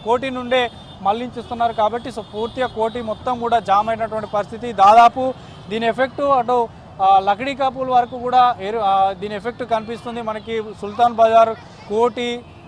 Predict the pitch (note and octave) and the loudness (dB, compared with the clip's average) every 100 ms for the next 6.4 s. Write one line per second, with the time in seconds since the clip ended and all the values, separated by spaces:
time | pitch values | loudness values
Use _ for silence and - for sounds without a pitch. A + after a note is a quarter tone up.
0 | - G3 G3 G#3+ G#3+ A3 A3 E3+ G#3 A#3+ | 0 2 2 2 0 2 0 -2 -4 -2
1 | A#3+ A#3 A#3 A#3 A#3 A3+ A3 A#3 B3 A#3+ | -4 0 0 0 -4 -10 -8 -6 -4 -4
2 | A#3+ A3 G3 - B3 G#3+ G#3+ A3+ G3+ G#3+ | -4 -6 -8 -6 -4 0 0 0 -6 -6
3 | G#3+ A3 G#3 G#3 A#3 B3+ A#3 G3+ G3 A3+ | -6 -8 -10 -2 -2 -2 -2 2 2 2
4 | C4+ C4 - - - - A3 B3+ C4 C4 | 2 2 0 -20 -20 -10 -4 -2 -2 -2
5 | G3 F#3+ A#3 B3+ C4+ A3+ A3 B3+ C#4 A#3+ | -2 -2 -4 -2 0 0 -2 -2 -4 -4
6 | G#3 A3 B3+ C4 | -4 -2 -2 -4